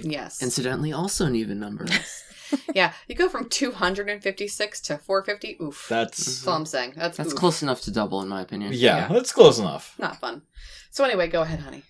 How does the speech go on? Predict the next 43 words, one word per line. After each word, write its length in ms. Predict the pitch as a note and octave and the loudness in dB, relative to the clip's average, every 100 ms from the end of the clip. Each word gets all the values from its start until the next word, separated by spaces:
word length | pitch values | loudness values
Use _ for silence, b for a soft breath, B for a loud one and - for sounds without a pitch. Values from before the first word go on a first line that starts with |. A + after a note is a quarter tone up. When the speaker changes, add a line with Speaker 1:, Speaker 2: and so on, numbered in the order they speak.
| D3 | 6
Speaker 3:
Oh. 220 | C#3 - - - _ _ _ _ _ - | 6 4 -18 -20 _ _ _ _ _ 4
Um, 480 | C3 A#2+ A2+ A2+ - - - - _ | 8 8 6 2 -6 -12 -14 -18 _
I 140 | C3+ C#3+ | 6 6
didn't 220 | E3 D#3+ | 6 2
realize 360 | C3 B2+ G#2+ G2 | 4 4 4 4
that 60 | |
was, 140 | A2+ G#2 | 2 2
like, 140 | F#2 | -2
one 180 | G2+ A2+ | -2 -2
of 140 | G2+ | -2
the 140 | G#2 G#2+ | -2 -2
most 260 | G#2 G2+ | -2 -2
expensive 440 | G2 - G2+ G#2+ F2+ | -4 -4 -2 -2 0
buildings 380 | G2+ F2+ F#2+ | 0 0 -2
ever 320 | F2 G2+ F#2 F2+ | -4 -2 -2 -2
made 380 | F2+ D#2 D2+ - | -4 -6 -10 -10
Speaker 1:
It 60 | - | -4
was 160 | A3 B3 | -2 0
the 60 | |
most 140 | F#3 F#3 | -2 -2
Speaker 3:
at 60 | F#3 | -2
the 40 | |
Speaker 1:
expensive 220 | E3+ E3 | -2 -2
in 60 | D#3+ | -2
Speaker 3:
time. 600 | D#3+ D#3 D3+ E3+ D#3 D3+ | -4 -6 -6 -4 -4 -4
Speaker 1:
Pennsy-, 140 | D3+ - | -4 -4
and 260 | D#3+ D3 - _ | -6 -6 -12 _
in 140 | D#3 D#3 | -12 -6
the 60 | |
U 120 | D#3 C#3+ | -4 -4
S 140 | - | -2
A 80 | E3+ | -2
at 80 | C#3 | -2
the 40 | |
time. 320 | - G2+ A1 - | -6 -10 -10 -2
Speaker 3:
Yeah. 380 | G#2+ F2+ C2 - _ - | 0 0 -2 -10 _ -12
Speaker 1:
Yeah. 260 | D2 - - b b | -12 -12 -18 b b
Speaker 3:
Uh, 380 | - A#2 G#2+ G#2+ | 2 6 6 6
at, 200 | G2 A2 | 4 0
like, 140 | A2 G2 | 0 2
eight 160 | B2 | 2
hundred 260 | B2 C3 C3+ | 2 -2 4
thousand 440 | B2 A2 B2 B2 | 6 6 4 -4